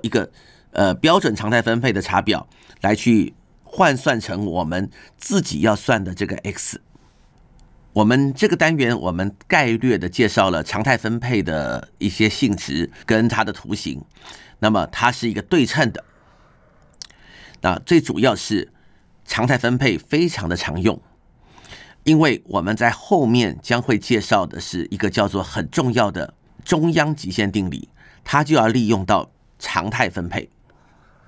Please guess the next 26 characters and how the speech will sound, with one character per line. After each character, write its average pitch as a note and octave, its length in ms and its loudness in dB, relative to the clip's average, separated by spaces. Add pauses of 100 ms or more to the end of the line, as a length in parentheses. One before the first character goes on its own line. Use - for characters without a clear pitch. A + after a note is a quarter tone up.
(1200)
那 E3+ 120 4
么 D3 300 4
一 G3 120 2
般 F3 240 4
来 B2 160 0
说 G#2+ 360 2
啊， - 240 -4 (540)
我 G2 120 0
们 A2 100 2
刚 C#3+ 200 2
刚 D3+ 120 4
前 A2 220 -4
面 B2+ 160 4
的 G2 140 -2
那 A2 100 0
个 G2 160 -2
density A#2+ 460 0
function， B2 400 0 (1040)
那 F3 160 4
个 B2+ 200 4
几 E3 200 2
率 D#3 120 8
密 D3 160 4
度 C#3 160 4
函 G#2 200 0
数， A2+ 340 2